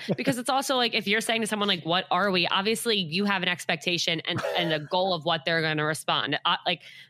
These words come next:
Speaker 2: the much better thing to do is say, like, "This is where I'm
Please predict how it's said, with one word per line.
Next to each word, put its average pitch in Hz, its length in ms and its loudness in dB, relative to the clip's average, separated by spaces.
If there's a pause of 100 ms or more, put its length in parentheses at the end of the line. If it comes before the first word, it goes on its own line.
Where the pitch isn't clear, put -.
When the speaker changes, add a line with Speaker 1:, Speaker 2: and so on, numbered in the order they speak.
Speaker 2:
the 208 120 2
much 226 380 0
better 208 320 2
thing 190 300 0
to 175 80 -4
do 208 260 0
is 170 140 0
say, 175 180 0
like, 165 200 0 (680)
"This 202 260 -2
is 214 180 -2
where 185 380 0
I'm 190 260 0